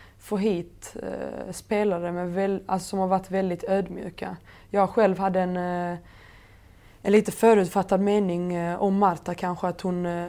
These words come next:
ja, men nu, nu kommer hon komma som världens stjärna in i laget och det kommer bli för mycket. Men när man väl lärde känna henne så ser man att,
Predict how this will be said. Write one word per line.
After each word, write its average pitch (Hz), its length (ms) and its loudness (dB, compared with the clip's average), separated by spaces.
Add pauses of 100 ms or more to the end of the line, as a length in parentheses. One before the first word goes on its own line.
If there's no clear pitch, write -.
(100)
ja, 196 60 0
men 190 140 -4
nu, 190 220 -2 (240)
nu 196 140 -2
kommer 190 200 -4
hon 190 120 -2
komma 185 300 0
som 175 200 -6
världens 165 400 -4
stjärna 175 380 0
in 170 140 -2
i 165 40 -2
laget 165 580 -2
och 180 60 -2
det 170 80 2
kommer 175 200 -4
bli 175 100 0
för 180 140 -8
mycket. 185 400 -4
Men 170 160 -4
när - 420 -8
man 202 80 2
väl 196 200 6
lärde 170 160 4
känna 202 320 0
henne 165 200 -4
så - 140 -12
ser 175 220 0
man 165 140 -4
att, - 300 -8